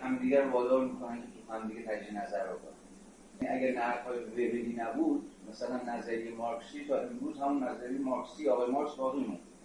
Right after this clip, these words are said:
ما امروز نمی‌تونستیم از نظریه‌های متأخر، در متأخر مارکسی صحبت کنیم. مثلاً نمی‌تونستیم امروز از نو مارکسیسم حرف بزنیم. حتی از پسا مارکسیسم نمی‌تونستیم. اینو چی یعنی نظریه؟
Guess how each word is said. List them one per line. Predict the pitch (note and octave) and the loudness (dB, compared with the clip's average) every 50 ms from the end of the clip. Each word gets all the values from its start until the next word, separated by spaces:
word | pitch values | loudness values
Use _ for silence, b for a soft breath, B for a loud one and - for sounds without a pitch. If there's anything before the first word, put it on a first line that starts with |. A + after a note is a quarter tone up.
| - - - - - - - | -20 -20 -20 -20 -20 -8 -2
ما | B2+ C3+ | 2 2
امروز | C3+ C#3+ C#3+ | 4 4 4
نمی‌تونستیم | D#3 D#3 C#3+ C3 C#3 C#3 C3 - B2+ B2+ B2 | 4 2 2 2 0 -2 -4 -4 -4 -2 -2
از | A#2+ A#2 A#2 A#2 | -2 -2 -2 -4
نظریه‌های | A#2 A2 - - A2+ A2 A2 A2 G#2+ G#2 A2+ A2+ A#2 | -4 -4 0 0 0 0 2 0 0 0 -2 -2 -2
متأخر، | A2+ A2 - - - - - - - - A#2+ A#2+ A#2+ A#2 - - - - - - - - - - - - - - - - - - - - - - - - - - - - - - | -2 -4 -6 -8 -8 -8 -10 -10 -10 -6 -2 -2 -2 -2 -4 -8 -16 -20 -20 -20 -20 -20 -20 -20 -20 -20 -20 -20 -20 -20 -20 -20 -20 -20 -20 -20 -20 -20 -20 -20 -20 -18 -8 -4
در | - A#2 | -2 -2
متأخر | A#2+ A#2+ A#2 - - G2+ A2 - - A#2+ A2+ A2 | 0 -2 -2 -2 -2 -2 -2 -4 -4 -4 -2 -2
مارکسی | G#2+ G#2+ G#2+ G#2 - - G#2+ G#2+ - | 0 0 0 -2 -4 -8 -14 -14 -12
صحبت | G2 F#2+ G2 G2 F#2+ - | -10 -8 -8 -8 -8 -10
کنیم. | - F#2 F#2 - - | -12 -14 -14 -14 -12
مثلاً | - - B2+ | -6 -2 0
نمی‌تونستیم | C3 C#3+ D#3 D#3+ - C#3 C3 - C3 A#2+ | 2 2 2 0 -2 -4 -4 -4 -6 -6
امروز | A2+ A#2 A2 G#2+ A2 A2 | -6 -8 -8 -8 -8 -8
از | - A#2 | -8 -8
نو | A2+ A#2 A#2 A#2 | -6 -6 -4 -2
مارکسیسم | A2+ A2 A2 G#2+ - - - - - - G2+ | 0 0 0 0 -2 -4 -12 -14 -12 -8 -6
حرف | G2 G2 F#2+ - - | -6 -6 -6 -8 -12
بزنیم. | - - - - - - - - - - - - - - | -18 -18 -18 -18 -18 -18 -20 -20 -20 -20 -20 -12 -8 -4
حتی | A#2 - D3 | -2 0 2
از | C#3+ - - | 0 0 0
پسا | - C3 B2 C3 C3 A#2+ | 0 0 0 2 2 2
مارکسیسم | A#2+ A#2 A#2 - C#3+ C#3 C3 | 2 2 0 0 0 0 0
نمی‌تونستیم. | C#3+ D3 D3+ - - - A2 - - - - - | 0 0 0 -2 -6 -8 -12 -14 -14 -14 -8 -4
اینو | B3 C4 - | -2 -2 -2
چی | - - D#4+ | 0 2 2
یعنی | C#4 - G#3+ | 2 2 0
نظریه؟ | G#3 G3 F#3+ G3+ A3 - | -2 -4 -6 -6 -6 -6